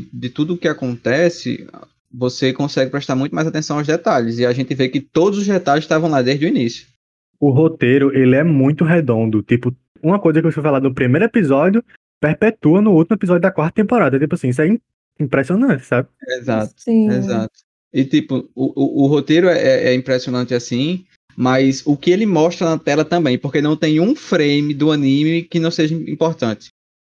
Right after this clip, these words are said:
Speaker 1: Tudo que ele mostra na tela, se você vê que tem motivo, nada tá ali de graça. Eu lembro até de, de muito tempo atrás, quando o Caio comentou isso, né, a, reassistindo agora eu prestei atenção,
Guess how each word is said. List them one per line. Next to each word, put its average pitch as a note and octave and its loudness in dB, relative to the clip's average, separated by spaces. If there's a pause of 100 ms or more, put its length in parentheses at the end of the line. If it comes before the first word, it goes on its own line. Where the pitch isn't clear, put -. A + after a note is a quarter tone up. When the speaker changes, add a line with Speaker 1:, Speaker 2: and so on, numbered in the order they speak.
(480)
Speaker 1:
Tudo A#3 2
que B3 -2
ele A3+ 2
mostra G3+ -2
na F#3 0
tela, E3 0
se D3+ -6
você D3 0
vê C#3 0
que D#3 -8
tem D#3+ 0
motivo, D3+ 0
nada C3+ 2
tá D#3 2
ali D3+ 2
de D#3+ 0
graça. A#2+ 0 (300)
Eu C3+ 0
lembro D#3 2
até D#3+ 0
de, F#3 0
de D#3+ -2
muito D#3+ -2
tempo F3+ -4
atrás, D3 -2
quando C#3+ -4
o B2 -6
Caio C3+ 0
comentou C3+ -2
isso, C#3 -2
né, C3+ 0
a, A#2 -4
reassistindo C#3 -4
agora C3+ 2
eu - -4
prestei C#3 -2
atenção, C3+ -4